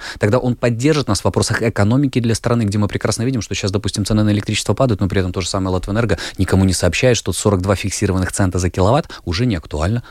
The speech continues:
можно платить меньше. Сидят, тихо, спокойно, э, бабульки стригут. Поэтому в этом вопросе безумно важно вот этот маячок, если он исполнит, это, это, поверьте мне, на самом деле для него это будет прыжок со скалы.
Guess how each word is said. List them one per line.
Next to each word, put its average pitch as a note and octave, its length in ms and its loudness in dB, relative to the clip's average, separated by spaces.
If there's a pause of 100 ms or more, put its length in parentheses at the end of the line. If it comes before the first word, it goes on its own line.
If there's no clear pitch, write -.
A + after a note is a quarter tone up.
можно E2 220 2
платить E2 280 0
меньше. A#2 260 2 (140)
Сидят, D3 500 0
тихо, - 280 0
спокойно, - 500 0 (160)
э, G#2 100 -2
бабульки F#2+ 440 0
стригут. D#2 380 -8 (220)
Поэтому A2 280 2
в A#2 80 2
этом C#3+ 180 0
вопросе A2 380 0
безумно A#2+ 360 0
важно C3 240 2
вот G#2+ 140 0
этот A2+ 220 -2
маячок, A#2+ 400 2
если F#2+ 180 -2
он G2 80 2
исполнит, G3 460 2 (340)
это, G#2+ 220 0
это, G#2+ 220 -2
поверьте G#2+ 440 2
мне, C3 240 0
на F2+ 100 -6
самом G#2+ 300 -2
деле C#3+ 220 0
для G2 160 0
него F#2+ 180 2
это - 140 2
будет A2 320 -2
прыжок - 220 -2
со - 100 -2
скалы. D#3+ 400 -4